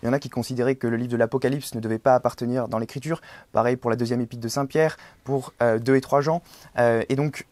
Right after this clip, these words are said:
euh, il y avait ce désaccord chez les premiers chrétiens, euh, de savoir quel devait être le bon canon biblique. Et, euh, sauf que la Bible elle-même est incapable de répondre à cette question, parce qu'on parle de sa construction même. C'est pour ça que pour avoir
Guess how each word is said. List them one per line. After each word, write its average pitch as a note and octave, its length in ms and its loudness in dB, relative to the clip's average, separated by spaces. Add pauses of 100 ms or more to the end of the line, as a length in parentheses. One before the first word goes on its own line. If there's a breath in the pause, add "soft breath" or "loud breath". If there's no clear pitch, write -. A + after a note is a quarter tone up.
euh, A2 200 -2 (140)
il C#3+ 60 2
y - 20 4
avait D3 120 0
ce C3+ 120 -2
désaccord D#3 460 0
chez C#3 120 -2
les C3 60 0
premiers C3 240 -2
chrétiens, C#3+ 360 -4 (380 loud breath)
euh, G#2+ 220 0
de A2 100 -6
savoir A#2 320 -2
quel F3 160 2
devait D3+ 200 2
être C#3 100 2
le B2+ 80 2
bon C#3 220 -2
canon A#2+ 260 0
biblique. A2+ 420 -8 (360 loud breath)
Et, C3+ 280 0
euh, G#2 120 -2
sauf F#3 160 -4
que C#3+ 60 -4
la A2 100 4
Bible G#3 340 0
elle-même D#3 260 4
est B2+ 40 4
incapable C#3+ 340 2
de B2+ 60 4
répondre C#3 260 2
à D#3 40 -2
cette - 140 -6
question, E3 300 -6 (200)
parce - 160 -8
qu'on A#2 300 -4
parle C3 140 2
de B2 60 -4
sa A#2 140 -6
construction C3+ 480 -6
même. A#2 180 0 (300 loud breath)
C'est C3 120 -2
pour D#3 100 -6
ça G#3+ 120 -2
que - 180 -4 (140)
pour G#3 200 4
avoir E3+ 380 4